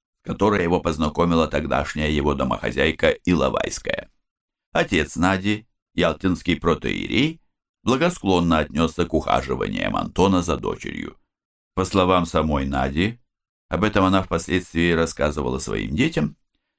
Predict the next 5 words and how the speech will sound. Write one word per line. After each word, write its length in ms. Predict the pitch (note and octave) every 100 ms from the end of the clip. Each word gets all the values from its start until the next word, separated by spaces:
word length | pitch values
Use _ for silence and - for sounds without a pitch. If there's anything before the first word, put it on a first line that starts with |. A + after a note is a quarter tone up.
| _
Чехов 420 | F3 F3 D#3+ -
потому 520 | A#2+ A#2+ F#2+ C3 F3
оказал 480 | C3+ D#2 D2+ D2+ D2
ей 280 | D2+ D#2 C#2+
предпочтение, 960 | B1 - A1+ - - G1+ G1+ G1+ -